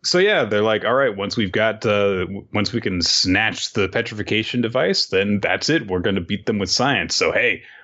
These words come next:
but we've gotta have that drone. Kaseki, can you do it?" And Kaseki's like, "Uh, f-, do you even need to ask? I'm more fired up than ever.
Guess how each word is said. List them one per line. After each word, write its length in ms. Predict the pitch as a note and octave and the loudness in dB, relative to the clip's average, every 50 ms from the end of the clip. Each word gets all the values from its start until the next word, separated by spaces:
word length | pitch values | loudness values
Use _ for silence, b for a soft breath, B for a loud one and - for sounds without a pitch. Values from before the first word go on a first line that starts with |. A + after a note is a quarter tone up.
| B B | B B
but 80 | - E2+ | -2 0
we've 160 | D#2+ D#2 D#2+ | 0 2 2
gotta 140 | F2 F#2+ F#2+ | 0 2 2
have 140 | G2 G#2 G2 | 0 0 0
that 180 | G#2+ G#2+ G2+ | 0 0 0
drone. 320 | F2+ F#2+ G#2+ A2+ G#2 F2+ D#2 | 0 0 0 0 0 0 0
Kaseki, 400 | D#2+ D#2 - F#2+ D#2 - E2 - | 0 0 0 0 -2 -4 -4 -4
can 120 | F#2+ F2+ | -2 0
you 80 | F2 E2+ | 0 0
do 180 | F2 A2+ C3 | 2 2 2
it?" 180 | A#2 F#2+ - B B B B B B - | 0 0 -4 B B B B B B -6
And 140 | - D#2+ | -4 -4
Kaseki's 460 | - - - - G2+ F2 - F2 E2 F2+ | -2 -2 0 0 0 0 -2 -4 -2 0
like, 260 | F2 E2 D#2 - - B B B B B B - | 0 0 -2 -4 -10 B B B B B B -2
"Uh, 120 | F#2+ - | 0 0
f-, 260 | C#3 - - - - _ _ _ _ | -2 -4 -10 -20 -20 _ _ _ _
do 100 | - A#2+ | -2 0
you 160 | A#2 G#2+ A2 | 2 2 2
even 220 | A2+ G#2+ G#2 G#2 | 2 2 2 2
need 140 | G#2+ G#2 G2 | 0 2 2
to 80 | G#2 G#2 | 2 2
ask? 380 | A2 B2+ C#3+ C3+ - - - - - | 2 2 2 2 0 -2 -6 -4 -2
I'm 240 | - A2+ A#2 A2 G2+ | 0 0 0 0 0
more 200 | G#2 G#2+ G#2 F#2+ | 2 2 2 2
fired 420 | - - - C3 C3 B2+ A#2+ A#2+ | 0 -2 -2 0 2 2 2 0
up 120 | A#2 A2+ - | -2 -2 -2
than 140 | B2 A#2 | 0 0
ever. 400 | B2+ B2+ A2+ G#2 F2+ D#2 C2+ - | 2 2 2 2 0 0 -2 -4